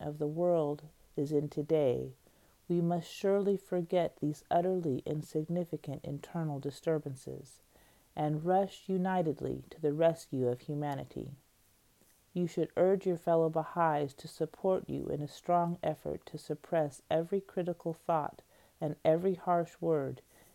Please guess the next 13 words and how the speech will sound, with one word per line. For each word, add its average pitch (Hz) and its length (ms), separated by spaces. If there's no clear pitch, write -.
in 156 160
order 175 300
to 185 180
let 151 240
the 147 100
spirit - 560
of 147 180
Baha'u'llah 143 840
flow 151 300
into - 260
the 135 140
entire 160 500
community 147 800